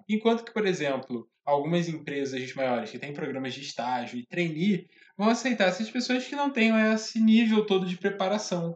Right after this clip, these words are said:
Isso começa a ser mais aceitável. Ainda tem uma questão do inglês, tem uma questão ou outra de conhecimentos técnicos, mas isso acaba sendo mais brando quando você pensa nessa pessoa que poderia estar iniciando uma carreira.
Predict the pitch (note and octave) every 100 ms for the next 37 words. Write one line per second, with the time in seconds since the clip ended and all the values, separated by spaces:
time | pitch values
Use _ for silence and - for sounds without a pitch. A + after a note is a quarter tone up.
0 | - E3 D#3+ E3 - F#3 F3+ D#3 D#3+ E3+
1 | E3 D#3+ E3 - A3 E3+ B2+ A#2 - -
2 | A#3 B3 B3 A3+ G#3 F#3+ - D#3 F3+ A3
3 | F3 E3 D3 - D3 C#3+ D3+ F3+ - D#3
4 | D#3 C#3+ C3+ C3+ - C#3+ C#3+ D3 E3 -
5 | F#3+ F#3 G3+ G#3+ A#3 B3+ - G#3 A3 A3
6 | B3 A3+ G#3+ G#3+ G#3+ G#3+ G#3 G#3+ G#3+ E3
7 | E3+ F#3 F#3 F#3+ F#3 F3+ F#3 E3+ F3 F3
8 | F3 - F3+ - E3+ E3+ - F3 E3+ -
9 | - - E3 D#3+ E3+ F3 F3+ F3 F3 F3+
10 | E3+ F3 F3 F#3 D#3+ D#3+ B2